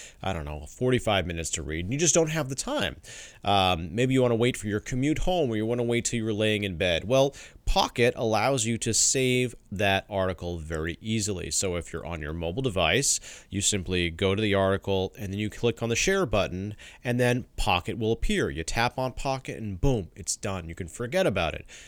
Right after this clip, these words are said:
And it'll sync to either the Pocket application on your mobile device, or it'll sync to the Pocket application on your desktop. So however you prefer to read your content, maybe it's your iPad. If you have the application on your iPad, it's sitting on your bed.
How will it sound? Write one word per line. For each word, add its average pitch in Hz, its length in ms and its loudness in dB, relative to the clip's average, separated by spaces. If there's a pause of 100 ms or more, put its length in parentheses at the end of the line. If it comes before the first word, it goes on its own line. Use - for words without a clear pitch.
(240)
And 101 160 -4
it'll 95 200 -2
sync 127 460 2
to 104 380 0 (440)
either 90 220 -2
the 87 100 -4
Pocket - 400 -2
application 98 720 -2 (120)
on 107 360 0
your 110 480 0 (320)
mobile 98 220 0
device, 90 500 0 (360)
or 170 380 4
it'll 123 220 0
sync 104 460 0
to 123 220 -2
the 123 200 0
Pocket 95 480 -4
application 95 760 -4
on 104 240 -4
your 156 140 -2
desktop. 175 720 0
So 123 200 0
however 143 440 4
you 185 160 2
prefer 120 400 2
to 113 160 -2
read 101 280 -2
your 101 120 -4
content, 90 720 -6
maybe 107 180 0
it's 131 100 -2
your - 100 -2
iPad. 113 540 2
If - 120 -12
you 80 80 -6
have 98 200 0
the 107 100 2
application 117 560 0
on 131 40 -2
your 127 120 -4
iPad, 147 480 2
it's 160 160 2
sitting 135 260 0
on 135 120 -2
your 127 100 -2
bed. 143 340 4